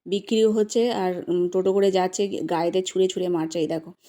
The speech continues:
এক্ষুনি আমাকে ছুঁড়ে মেরেছে, ছাতাটা ছিল বলে বেশিটা লাগেনি,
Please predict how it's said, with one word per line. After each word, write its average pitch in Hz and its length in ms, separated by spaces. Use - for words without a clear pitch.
এক্ষুনি 202 360
আমাকে 190 260
ছুঁড়ে 190 280
মেরেছে, 185 340
ছাতাটা 190 380
ছিল 190 280
বলে 202 180
বেশিটা 190 340
লাগেনি, 185 460